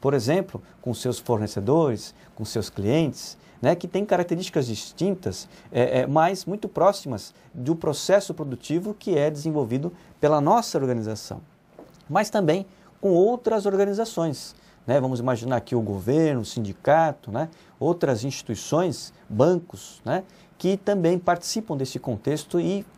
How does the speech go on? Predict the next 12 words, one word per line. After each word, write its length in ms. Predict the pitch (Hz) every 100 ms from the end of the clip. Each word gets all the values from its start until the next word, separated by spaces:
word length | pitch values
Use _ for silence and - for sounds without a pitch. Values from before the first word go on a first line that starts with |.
| -
é, 100 | 123
é, 560 | 123 120 - 117 107 110 - - - -
é, 720 | - 113 104 104 - - - -
influenciam 800 | 139 139 151 135 - 180 220 208
e 80 | 151
são 280 | - 208
influenciadas 1040 | 226 190 170 165 147 - 131 147 180 220 - - - _
pela 240 | 220 254 185
nossa 340 | 143 131 -
organização, 640 | 113 113 110 101 - - - - _ -
né? 200 | 110 170 - - - -
Então, 280 | 107 190 220